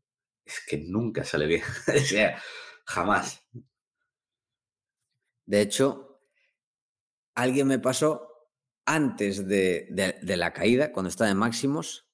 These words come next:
Speaker 2: que lo recomendaba un youtuber famoso.
Speaker 1: ¿El qué?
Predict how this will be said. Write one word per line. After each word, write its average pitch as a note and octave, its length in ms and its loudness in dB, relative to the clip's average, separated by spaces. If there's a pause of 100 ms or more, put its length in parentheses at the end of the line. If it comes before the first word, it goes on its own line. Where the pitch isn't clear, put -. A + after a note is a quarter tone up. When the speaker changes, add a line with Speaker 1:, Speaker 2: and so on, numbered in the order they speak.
(100)
Speaker 2:
que G2 80 0
lo F#2+ 100 4
recomendaba F#2 800 0
un A2+ 140 4
youtuber B2 360 2
famoso. - 640 -2 (680)
Speaker 1:
¿El F2+ 160 -4
qué? D#2 220 -6